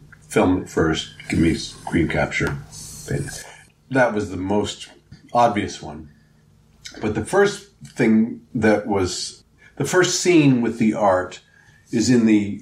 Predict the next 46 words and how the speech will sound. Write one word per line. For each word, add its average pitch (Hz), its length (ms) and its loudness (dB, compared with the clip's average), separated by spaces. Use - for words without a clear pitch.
artist's 117 640 0
studio, 95 680 0
and 101 140 0
he's 104 160 4
destroying 95 840 0
all 92 140 0
these 90 160 0
pictures. - 540 -4
They 131 80 2
made 127 200 4
multiple 107 440 -4
copies 95 600 0
of 80 260 -4
all 95 200 2
the 85 260 -2
pictures 80 440 -4
just 101 220 0
to 107 60 -2
make 92 140 2
sure - 160 -4
they 85 120 -2
had 90 200 0
enough 92 300 0
for - 180 0
all 107 100 2
the 101 120 -2
takes 208 300 2
they 95 140 0
had 90 120 -2
to 80 100 -6
do. - 180 -4
So 127 160 2
a 120 40 4
lot 123 180 4
of 120 80 -2
people 110 260 4
ended 101 260 2
up 92 220 -4
with - 420 -10
props - 460 0
that 80 240 -2
they 87 140 2
could - 200 -2
take - 160 -2
home. 78 380 -2
Um, 90 500 0